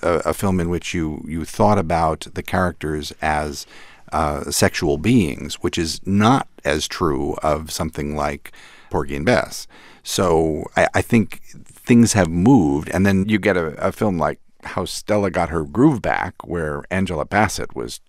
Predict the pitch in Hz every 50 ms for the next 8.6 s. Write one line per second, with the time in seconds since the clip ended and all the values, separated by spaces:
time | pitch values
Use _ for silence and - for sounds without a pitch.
0 | _ _ _ _ - - - - - - 92 90 78 - - - 53 - - 71
1 | 82 113 190 180 - - 67 53 53 57 64 58 50 - - - - - - -
2 | - - - - _ _ _ - 107 110 110 95 98 104 104 95 90 - - -
3 | - 107 104 - - - 127 165 185 160 117 98 107 120 117 95 110 95 101 92
4 | 95 90 - 101 90 - - - - 98 95 - - - - - - - - 110
5 | 98 87 82 80 - - - - - - 78 73 71 71 71 71 73 76 82 113
6 | 123 135 - - - - 104 107 104 98 - - 80 78 78 71 - - 92 82
7 | 85 85 - - 82 104 123 101 65 65 69 - - - - - - - 110 -
8 | - 110 113 117 107 104 82 82 87 85 85 85